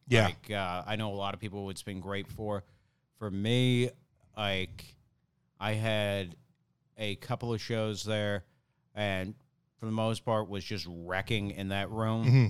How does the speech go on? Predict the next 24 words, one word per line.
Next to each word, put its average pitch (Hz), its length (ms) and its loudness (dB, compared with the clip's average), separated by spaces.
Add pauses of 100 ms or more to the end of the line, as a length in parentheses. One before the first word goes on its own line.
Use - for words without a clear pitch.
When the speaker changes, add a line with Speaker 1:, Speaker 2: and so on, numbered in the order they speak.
(280)
Speaker 2:
And 98 360 -2
then 95 520 -2 (800)
it's - 120 -14
like, 85 280 -6 (560)
oh, 143 140 6
nothing 120 400 2
after 113 320 0
that, 85 220 -4
plus - 440 -4 (280)
a - 40 -10
bunch 107 200 -4
of 104 60 0
other 95 320 -2 (120)
bullshit 101 560 -4 (540)
along 95 380 -2
with 95 200 -4
it. 90 180 -6
But 95 360 -2
it's - 120 -10
like 107 160 -6
other 160 160 2
people, 135 360 0
it's - 140 -4
like, 104 160 -2